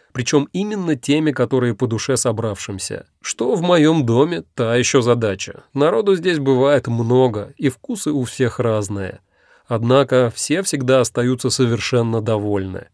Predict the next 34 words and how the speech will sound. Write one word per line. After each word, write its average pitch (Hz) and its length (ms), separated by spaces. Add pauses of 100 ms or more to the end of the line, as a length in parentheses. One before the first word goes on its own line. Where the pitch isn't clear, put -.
(400)
И 165 80
это 190 180
касается 165 460
не 175 100
только 160 280
напитков. - 640 (380)
Прежде 127 380
в - 20
мохнатом 120 540
доме, 180 240
как 139 180
и 151 40
в 135 100
любом 147 340
из 110 80
моих 117 300
жилищ, 175 440 (220)
царила 196 420
обаятельная 151 880
атмосфера – 143 680 (300)
предапокалиптического 143 1160
хаоса. 113 640 (340)
Но 180 280
вскоре 202 380
после 185 320
появления 135 640
Базилио 117 800
здесь 110 300
как-то 190 280
незаметно 156 720
установилась 147 760
почти 170 380
пугающая 151 800
идиллия. 120 920